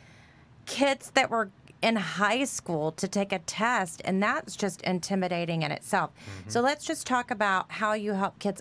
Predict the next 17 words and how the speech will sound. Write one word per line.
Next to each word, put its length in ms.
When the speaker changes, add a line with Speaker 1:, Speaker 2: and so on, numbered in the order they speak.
Speaker 1:
overcome 480
test 500
anxiety, 880
because 300
that 380
in 160
itself 600
can 160
be 340
a 80
huge 540
factor 580
in 160
their 140
numbers. 260
Speaker 2:
Absolutely. 520
So, 520